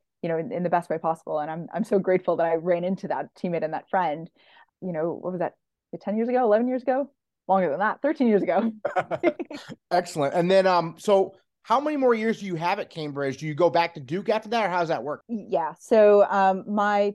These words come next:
Speaker 1: P H D, um, is finished in October of twenty twenty-four. Um, so I've got about a year and a half left on that. Um, and then I'll go back to Duke Medical School. I've got one more year,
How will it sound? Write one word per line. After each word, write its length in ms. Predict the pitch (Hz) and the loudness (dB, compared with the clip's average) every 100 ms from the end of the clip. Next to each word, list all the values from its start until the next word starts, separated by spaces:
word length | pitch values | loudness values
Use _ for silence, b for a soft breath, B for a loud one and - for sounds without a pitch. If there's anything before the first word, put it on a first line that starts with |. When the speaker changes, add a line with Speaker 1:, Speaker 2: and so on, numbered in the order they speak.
| - | -6
Speaker 1:
P 120 | 240 | -8
H 200 | 226 - | -8 -10
D, 440 | 214 208 202 196 180 | -6 -2 0 0 0
um, 260 | 180 185 180 | -2 -4 -6
is 180 | 185 _ | -10 _
finished 380 | 202 190 185 - | -2 -2 -6 -10
in 60 | |
October 680 | 180 - - 185 185 180 175 - | -10 -8 -6 -2 0 0 -2 -2
of 360 | 175 170 165 | -2 -2 -6
twenty 240 | _ 185 165 | _ -10 -10
twenty-four. 720 | 175 165 - 165 120 208 269 _ _ _ _ - | -12 -16 -4 -2 0 -2 -4 _ _ _ _ -4
Um, 460 | 175 170 170 165 | 0 0 0 -6
so 100 | 165 | -4
I've 140 | 170 170 | -4 0
got 180 | 170 | 0
about 200 | 170 165 | 2 -2
a 40 | 165 | -2
year 220 | 165 160 | -6 -10
and 80 | 156 | -10
a 100 | 151 | -8
half 240 | 143 127 - - | -8 -8 -12 -6
left 400 | 175 - _ - - | -6 -6 _ -14 -8
on 220 | 175 175 | -6 -4
that. 180 | 233 339 _ _ _ _ - | -4 -6 _ _ _ _ -4
Um, 280 | 180 170 | -2 -2
and 140 | 160 185 | -2 -2
then 80 | 180 | -2
I'll 80 | |
go 160 | 185 185 | 2 0
back 300 | 180 196 196 | 2 -2 -2
to 80 | 202 | -10
Duke 180 | 190 190 | -10 -6
Medical 280 | 180 180 | -6 -6
School. 380 | 180 - 180 170 | -10 -2 0 2
I've 200 | 165 175 | 0 -2
got 180 | 175 180 | -6 -8
one 280 | - 185 185 | -2 0 0
more 100 | 180 | -2
year, 580 | 175 170 165 165 165 | -4 -2 -2 0 -2